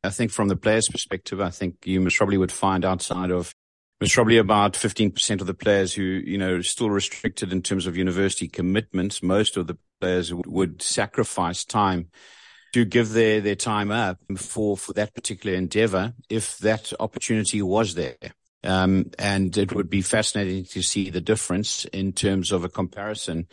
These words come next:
between the other countries that are full-time athletes that only go home two weeks of a year,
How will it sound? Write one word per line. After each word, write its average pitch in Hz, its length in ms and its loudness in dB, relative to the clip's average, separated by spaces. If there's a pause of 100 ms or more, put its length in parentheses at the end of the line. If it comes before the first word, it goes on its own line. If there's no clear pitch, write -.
(260)
between 104 540 0
the 98 360 4 (100)
other 107 200 -2
countries 101 520 0
that 101 120 2
are 101 100 4
full-time 104 540 -2
athletes 104 480 -4
that 90 160 0
only 101 180 2
go 101 200 4
home 104 260 0
two 110 180 -2
weeks 104 380 -2
of 98 80 -2
a 90 60 -4
year, 95 400 -2